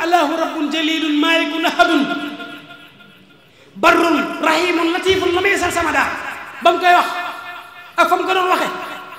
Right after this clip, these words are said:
la mu waxoon sëñ Maam Cerno rek, bi ñuy jàng xasida ba yàgg muy fettasu,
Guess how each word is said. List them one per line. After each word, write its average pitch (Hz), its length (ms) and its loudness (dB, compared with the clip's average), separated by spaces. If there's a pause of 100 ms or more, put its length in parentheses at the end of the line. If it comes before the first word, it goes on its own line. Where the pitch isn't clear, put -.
(720)
la 339 120 4
mu 370 80 0
waxoon 339 240 2
sëñ 330 160 0
Maam 311 140 -2
Cerno 269 260 -4
rek, 226 80 -4 (560)
bi 311 80 0
ñuy 359 100 0
jàng 349 220 2
xasida 339 220 -2
ba 320 60 0
yàgg 311 200 0
muy 311 120 -4
fettasu, 302 320 -4